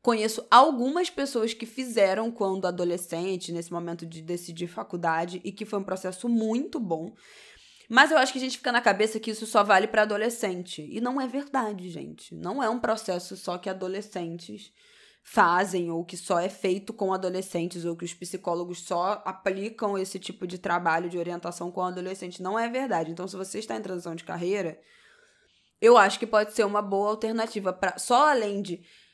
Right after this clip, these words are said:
né, porque aí tem um trabalho também, é, aliado com a psicologia, de orientação, de autoconhecimento, de autorreflexão, que não é só você fazer um teste vocacional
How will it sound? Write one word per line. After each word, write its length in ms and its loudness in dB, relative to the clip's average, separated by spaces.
né, 220 4
porque 160 2
aí 100 4
tem 140 0
um 120 -2
trabalho 680 4
também, 760 -2
é, 440 -4
aliado 520 2
com 80 -8
a 60 -2
psicologia, 960 -4
de 100 -6
orientação, 920 -2
de 100 -2
autoconhecimento, 1040 -4
de 100 -4
autorreflexão, 920 -2
que 140 -4
não 160 0
é 100 6
só 220 6
você 220 0
fazer 300 -2
um 100 -6
teste 420 -2
vocacional 1120 0